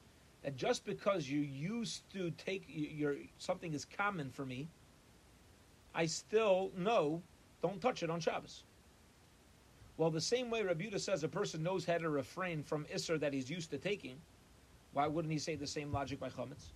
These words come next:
The Gemara answers, Hasam, by the, by Hilchos Shabbos, Mishum Chumra de Shabbos, Mavdil Bidile. It's a Chumra of Hilchos Shabbos. People know it's Shabbos, they, they, they start taking extra precautions, okay?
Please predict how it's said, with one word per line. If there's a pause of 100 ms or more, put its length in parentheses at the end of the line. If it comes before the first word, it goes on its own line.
(680)
The
Gemara
answers,
Hasam, (500)
by
the, (200)
by
Hilchos
Shabbos, (800)
Mishum
Chumra
de
Shabbos,
Mavdil
Bidile. (1000)
It's
a
Chumra
of
Hilchos
Shabbos. (220)
People
know
it's
Shabbos, (360)
they,
they,
they
start
taking
extra
precautions, (140)
okay?